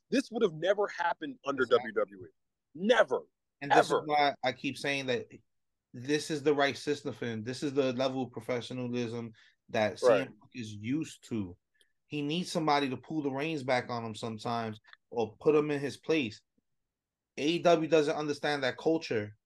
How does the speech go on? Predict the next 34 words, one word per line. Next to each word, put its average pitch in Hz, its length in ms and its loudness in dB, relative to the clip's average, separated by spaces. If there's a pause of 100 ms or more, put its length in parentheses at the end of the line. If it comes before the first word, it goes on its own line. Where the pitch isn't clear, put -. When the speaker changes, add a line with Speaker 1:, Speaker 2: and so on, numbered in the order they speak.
(680)
Speaker 2:
Uh, 135 140 -2
uh, 139 80 -2 (100)
you 139 100 -4
know, 131 140 0
W 151 260 2
W 160 240 2
E, 160 240 -4
you 139 160 -8
talk 151 260 2
about 143 360 2
history. 139 460 -2
Let's 120 240 -6
talk 180 280 4
about 131 280 0
history. 110 500 -6 (380)
That 131 220 4
locker 156 340 4
room 139 160 2
has 156 320 0
a 117 80 -2
history 127 540 -2
there. 107 280 0 (300)
There's 131 180 2
a 123 60 2
way 151 240 2
things 165 320 -4
are 113 60 -2
done 110 500 0 (320)
on 135 160 2
the 117 80 2
highest 175 500 4
level 156 420 2
every 156 380 2
day. 131 400 4